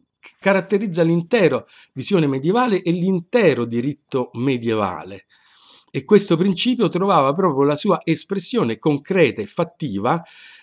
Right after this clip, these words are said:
nelle cerimonie di incoronazione dei sovrani, che all'atto del giuramento, eh, dovevano rispondere alle domande del vescovo che celebrava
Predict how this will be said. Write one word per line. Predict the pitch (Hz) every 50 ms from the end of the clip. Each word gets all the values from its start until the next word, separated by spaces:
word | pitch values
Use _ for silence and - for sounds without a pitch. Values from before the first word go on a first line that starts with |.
| _ _ -
nelle | - 170 202 240 247 240 226
cerimonie | 202 - - 180 165 175 175 185 196 196 208 202 196 202 - -
di | 139 135 147
incoronazione | 151 147 - 151 151 147 151 156 147 - - 175 175 143
dei | 123 110
sovrani, | 101 107 107 123 131 110 82 87 95 _ _ _ _ _ _ _ _ - - 135 _ _ _ -
che | - - 131 113
all'atto | 110 170 156 165 160 165 - 135
del | 127 127 123
giuramento, | 113 120 131 131 143 143 135 117 104 95 95 - - 151 175 170 - _ _ - - - - - _ _ _ _ _
eh, | - 143 139 -
dovevano | 139 123 123 151 147 151 180 196 202 190 214 202 196 196 202 -
rispondere | 147 139 160 151 - - - 185 196 208 208 190 175 156
alle | 151 143 143 143 135
domande | 139 147 156 170 180 180 180 180 151
del | 139 135 131 127
vescovo | 135 175 170 - - 151 135 131
che | 117 123 120
celebrava | - - 120 110 107 113 123 156 156 127 101 87 87 95 87 -